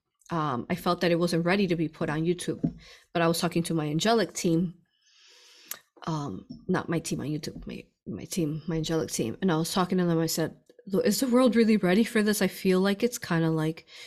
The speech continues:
really, uh, catalyzing people, and maybe some of those people who are not ready to hear this <laughs> are thinking this is gonna cause fear." So then I talked to them, I said, "I think it's done what they needed to do. I'm gonna, I'm gonna remove the video." And they said, "Go ahead." So that's why I can't remember, <laughs> 'cause I deleted it.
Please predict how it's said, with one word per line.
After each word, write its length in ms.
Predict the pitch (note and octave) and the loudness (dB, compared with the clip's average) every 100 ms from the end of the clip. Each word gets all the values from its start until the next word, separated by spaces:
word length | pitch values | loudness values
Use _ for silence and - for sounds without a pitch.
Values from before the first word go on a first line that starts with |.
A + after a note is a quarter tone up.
| - - | -12 0
really, 460 | F3 E3+ E3+ E3+ - - - _ _ _ _ _ | 2 4 4 2 -6 -20 -20 _ _ _ _ _
uh, 120 | E3 D#3+ | -6 -4
catalyzing 580 | - E3+ F3+ F3+ F#3+ | 0 2 4 4 4
people, 300 | F#3+ G3 F#3+ | 2 2 2
and 120 | F#3+ E3+ | 4 4
maybe 200 | E3 F3+ | 4 2
some 240 | F3 E3 | 2 0
of 80 | E3 | 0
those 120 | E3 | -2
people 380 | - - F3 E3 | -6 -6 -2 0
who 100 | E3 | 0
are 100 | D#3 | 2
not 180 | E3 E3 | 2 4
ready 180 | D#3+ | 4
to 60 | D#3 | 2
hear 260 | - E3+ E3 | 2 4 4
this 260 | D#3+ - - | 2 -2 -8
<laughs> 100 | _ | _
are 200 | - G#3 | 0 2
thinking 180 | G3 F3+ | 2 0
this 120 | - | -4
is 60 | F3+ | -4
gonna 180 | F#3 E3+ | -2 -2
cause 300 | - D#3 - | -4 -6 -4
fear." 220 | D#3 D3+ - - - - - | -6 -8 -14 -18 -16 -16 -4
So 140 | A3 | 2
then 140 | G#3+ G#3+ | 4 4
I 40 | |
talked 240 | G#3 A3 | 2 0
to 80 | G#3+ | 2
them, 80 | F#3+ | 2
I 60 | F3 | 2
said, 280 | F#3+ F3+ - - - | 0 0 -2 -4 -2
"I 120 | G3 | 0
think 200 | G#3+ G3 | 2 0
it's 160 | G3 - | 0 0
done 160 | F3 | 2
what 120 | F3 | 2
they 80 | E3 | 2
needed 260 | E3 E3 D#3+ | 2 2 0
to 100 | F3+ | 0
do. 120 | G#3 | 2
I'm 120 | G#3+ | 4
gonna, 220 | G#3 F3+ E3 - | 4 2 0 -2
I'm 80 | F#3 | 0
gonna 200 | F3 D#3 | 0 0
remove 380 | D#3+ D#3 D#3+ D#3 | -2 -2 -2 -4
the 80 | |
video." 340 | D#3 G#3+ A3 F3+ | -4 0 2 2
And 180 | E3 D#3+ | 0 -2
they 100 | D#3 | -4
said, 240 | E3 E3+ | -6 -6
"Go 100 | G#3+ | -4
ahead." 240 | D#4+ - - _ - - - - | -4 -6 -10 _ -20 -16 -16 -6
So 160 | - C4 | 0 2
that's 220 | B3+ B3+ | 4 4
why 100 | G3+ | 2
I 60 | |
can't 200 | F#3 E3+ | 2 0
remember, 260 | E3 F3 A#3 | 2 4 4
<laughs> 280 | B3 B3 A#3+ | 4 2 -4
'cause 160 | - | -4
I 60 | E3 | -4
deleted 480 | - - - - | -2 -6 -4 -4
it. 120 | - | -4